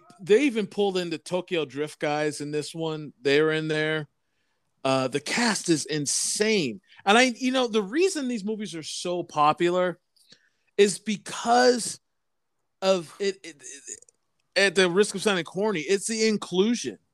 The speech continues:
There's black folks, there's Asian folks, there's Indian folks, there's Mexican folks, there's white folks, and they're all working together for a common goal.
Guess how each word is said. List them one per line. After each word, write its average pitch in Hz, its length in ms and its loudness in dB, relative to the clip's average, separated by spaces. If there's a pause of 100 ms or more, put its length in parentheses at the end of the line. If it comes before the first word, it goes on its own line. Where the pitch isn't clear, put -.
(560)
There's 135 180 -4
black 180 340 0
folks, 190 360 0
there's 127 280 -10
Asian 170 360 2
folks, 175 340 -2
there's 127 300 -10
Indian 190 380 0
folks, 185 280 -4
there's 120 180 -10
Mexican 160 600 2
folks, 131 480 -6 (640)
there's 147 680 4
white 196 440 4
folks, 196 380 -2 (420)
and 190 180 4
they're 196 140 4
all 214 400 2
working 190 380 -2
together 165 340 -2
for 165 160 -8
a 156 60 -10
common 165 420 -12
goal. 143 400 -2